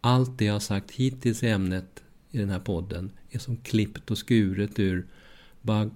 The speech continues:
Bhagavad Gita, Patanjali Yoga Sutras och andra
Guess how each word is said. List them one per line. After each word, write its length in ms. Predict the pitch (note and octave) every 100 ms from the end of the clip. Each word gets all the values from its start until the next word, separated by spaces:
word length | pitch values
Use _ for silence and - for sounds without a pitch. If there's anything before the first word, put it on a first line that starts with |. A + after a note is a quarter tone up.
| -
Bhagavad 680 | A2+ A2 G#2+ G#2+ G2+ G2+ A2+
Gita, 600 | G#2+ - F2+ F2+ F#2 A2 -
Patanjali 520 | - - A2+ A2 G#2+ G#2+
Yoga 300 | A2 G#2 G#2
Sutras 760 | A#2 - - F#2+ F2+ - - - - - - - - - -
och 120 | A2+
andra 380 | G#2+ G2+ G2